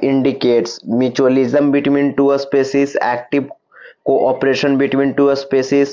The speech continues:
two different parasites on the same host या sharing of one or two resources between the two species। Niche का मतलब क्या होगा?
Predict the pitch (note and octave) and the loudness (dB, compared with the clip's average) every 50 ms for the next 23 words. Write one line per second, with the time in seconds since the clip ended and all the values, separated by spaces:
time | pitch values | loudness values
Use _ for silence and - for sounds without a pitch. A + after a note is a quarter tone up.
0 | - - - C#3 C#3 C3 B2+ C3+ C3 - C3 C3+ C#3 C3+ C3+ - C3+ B2+ B2 C3 | -4 -4 0 0 0 2 2 0 0 0 0 0 0 -2 -2 -4 -4 -2 0 -2
1 | C3+ C3 - C#3 C3 C#3 C3+ - - - - - A#2+ B2+ C3 C3+ B2+ - B2+ B2+ | -2 -2 -2 -2 -2 -2 -2 -4 -6 -4 -2 0 2 2 2 2 0 -2 -2 -2
2 | - C3+ C3+ C3+ C3 C3 C3 C3+ C3 C3+ - B2 B2+ B2 A#2+ - C3+ B2+ B2+ B2 | -2 0 0 2 2 2 0 0 -2 -2 -2 0 0 0 0 0 0 2 2 2
3 | B2+ C#3 C#3+ C#3 C#3 C3+ C3+ - A#2 B2 B2+ C3 C3+ - - C3 C3 - - C3 | 2 2 2 2 0 0 -2 -2 0 0 0 0 0 0 0 -2 -2 -2 0 0
4 | C3+ C3+ C3+ - - C3 A#2+ A#2+ A#2+ - C3+ C3 C3 C3 - - - - - - | 0 2 0 0 0 0 -2 -2 0 0 0 0 0 -2 -6 -14 -20 -20 -20 -20
5 | - _ - A2 C3 B2+ C3+ C3 C#3 C#3+ C#3 C3+ C#3 C#3 - - C3+ C3+ C3+ C3+ | -16 _ -4 -2 -2 0 0 0 0 2 2 2 0 0 0 0 0 0 0 0
6 | C3+ - B2+ A#2 A#2 - A#2+ G#2+ G2 - - - - A#2+ B2+ C3+ C3+ C3+ - - | -2 -2 -2 -2 0 0 -2 -2 -2 -4 -8 -6 -4 -2 0 0 -2 -2 -4 -4
7 | C#3 C3+ C3+ C3 B2+ - C3+ C#3 C3+ - - C#3+ C3+ C3+ C#3 C3+ C#3 C3+ | -2 0 0 0 0 0 -2 -2 -2 -2 -2 -2 0 0 0 0 0 -2